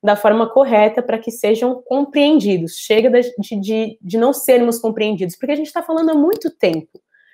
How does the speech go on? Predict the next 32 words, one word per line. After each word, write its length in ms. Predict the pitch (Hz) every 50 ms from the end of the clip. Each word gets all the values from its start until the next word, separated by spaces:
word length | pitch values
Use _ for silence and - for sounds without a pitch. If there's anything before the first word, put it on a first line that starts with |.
| _ _ _ -
E 40 |
tem 120 | 220 - 269
muita 240 | 277 311 302 311 302
gente 280 | 277 294 294 285 294
que 80 | - 294
ainda 240 | 277 277 285 277 277
nega 500 | 269 262 254 269 294 302 302 277 294 294
nos 240 | 285 285 294 277
ouvir. 460 | 277 285 285 247 190 190 175 160 165 _ _ _ _ _ _ _ _ _ _ _ _ _
Mas, 220 | - 220 226 220 226
assim, 520 | 233 233 240 240 214 202 180 175 175 - _
quando 240 | _ - 233 240 240
você 240 | 233 240 240 247 247
com-, 220 | 240 247 240 240
começa 560 | 240 - - 233 226 226 226 240 233 - - -
a 160 | - 202 196
escutar, 760 | 220 247 247 - - 247 233 240 _ 220 202 220 254 262 233
você 180 | 214 208 - 220
vai 120 | 202 226
perceber 400 | 233 - 240 240 240 214 196 220
que 120 | 226 226 -
tem 100 | 247 240
muita 600 | 233 233 233 233 247 294 320 320 311 - 226 226
gente 280 | 220 220 240 226 233
há 40 | 233
muito 280 | 214 247 285 269 - _
tempo 240 | - 240 240 240 -
construindo 640 | _ - 254 247 247 - - 247 233 233 240 247
uma 140 | 247 240 226
narrativa 480 | 226 226 220 226 226 - - 240 226 233
super 300 | 233 - 269 - 311 302
importante. 760 | 294 294 294 294 294 294 294 - 202 165 156 156 - - -